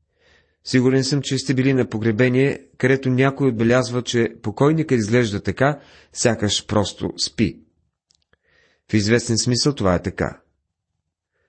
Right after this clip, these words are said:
Заспалият човек не престава да съществува,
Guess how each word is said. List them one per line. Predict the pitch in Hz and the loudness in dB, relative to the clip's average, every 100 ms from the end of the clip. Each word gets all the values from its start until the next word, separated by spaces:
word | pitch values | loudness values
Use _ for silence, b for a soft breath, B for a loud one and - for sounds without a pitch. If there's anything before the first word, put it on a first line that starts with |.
| _ _ | _ _
Заспалият | 110 113 143 139 139 | -2 2 2 2 2
човек | 143 160 165 - | 2 2 0 -2
не | 123 120 | -2 0
престава | 123 123 160 151 127 | -2 0 2 2 2
да | 101 | 0
съществува, | - - 95 - 139 104 104 | -4 -6 -6 0 2 4 2